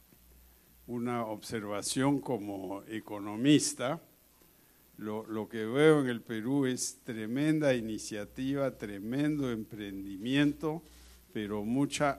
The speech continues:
atomización. Y, y lo vemos con quinientos veintitrés productores, un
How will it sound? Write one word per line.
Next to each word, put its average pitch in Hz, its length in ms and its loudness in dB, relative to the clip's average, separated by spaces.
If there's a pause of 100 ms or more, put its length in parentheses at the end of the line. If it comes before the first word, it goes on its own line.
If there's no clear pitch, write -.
atomización. 107 1040 -6 (880)
Y, 101 360 -12
y 101 320 -12 (200)
lo 101 220 -8
vemos 127 480 -2
con 104 280 -10
quinientos 107 580 -6
veintitrés 101 640 -10
productores, 110 960 -6
un 101 340 -10